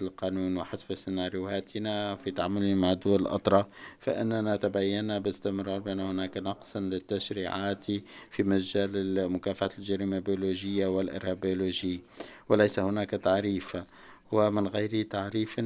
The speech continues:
لذلك أو ما يتصل بذلك من قوانين سارية، فإن هذا لا يمكن أن يفضي إلى تقدم فعلي. هذا لا يعني فقط بأن المتهمين لا يمكن إحالتهم أمام القضاء،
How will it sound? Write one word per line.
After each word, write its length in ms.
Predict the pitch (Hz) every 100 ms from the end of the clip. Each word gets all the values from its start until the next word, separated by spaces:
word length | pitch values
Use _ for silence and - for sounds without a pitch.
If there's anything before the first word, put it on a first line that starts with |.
| 113 120 - -
لذلك 560 | 101 101 104 95 92 -
أو 140 | 107 101
ما 200 | 101 101
يتصل 300 | 101 104 -
بذلك 480 | 104 92 98 98 -
من 120 | 92
قوانين 640 | 87 95 95 95 104 98 92
سارية، 500 | - 95 95 101 101
فإن 440 | - - 113 101
هذا 460 | 95 107 101 101 101
لا 160 | 101
يمكن 420 | 117 113 - -
أن 160 | 90 90
يفضي 400 | 92 90 95 92
إلى 180 | 92 90
تقدم 540 | 90 - 92 95 95
فعلي. 420 | 90 95 92 92 90 - - -
هذا 280 | 120 110
لا 140 | 107 107
يعني 300 | 101 101 98
فقط 380 | 98 - 101 -
بأن 320 | 101 - 101 101
المتهمين 720 | 95 95 95 92 92 98 92
لا 120 | 92
يمكن 340 | 92 92 90
إحالتهم 520 | 76 92 101 95 90 90
أمام 320 | 87 90 90
القضاء، 420 | 90 - 92